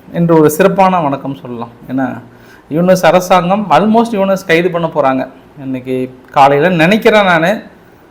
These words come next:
இது வந்து அரசல் புரசலா கிடைச்ச தகவல். பார்க்கலாம் நாளைக்கு கன்ஃபார்ம்டா. ரெண்டு ஒரு நாள்ல. ஏன்னா, அங்க அதுக்கான சமிகைகள் நிறைய விஷயங்கள் தென்படுகிறது. அதை தாண்டி பாகிஸ்தானுக்குள்ள நடந்த நிலவரங்கள் என்ன?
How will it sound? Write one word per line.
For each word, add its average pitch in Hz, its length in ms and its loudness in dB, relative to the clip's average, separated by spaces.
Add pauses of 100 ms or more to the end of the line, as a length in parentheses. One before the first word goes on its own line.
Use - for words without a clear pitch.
(120)
இது 156 180 0
வந்து 165 240 2 (800)
அரசல் 151 340 0
புரசலா 156 300 -2
கிடைச்ச 143 680 2
தகவல். 131 520 0 (520)
பார்க்கலாம் 185 300 0
நாளைக்கு 131 400 -2
கன்ஃபார்ம்டா. 131 400 -2
ரெண்டு 170 300 2
ஒரு 185 120 4
நாள்ல. 151 480 0
ஏன்னா, 131 40 -6
அங்க 131 500 -4 (140)
அதுக்கான 131 360 -4
சமிகைகள் 165 640 -2
நிறைய 143 320 -2
விஷயங்கள் 139 520 -4
தென்படுகிறது. 135 520 -8 (600)
அதை 160 180 2
தாண்டி 175 240 2
பாகிஸ்தானுக்குள்ள 160 840 -4
நடந்த 123 540 -4 (220)
நிலவரங்கள் 127 520 -2
என்ன? 110 280 -4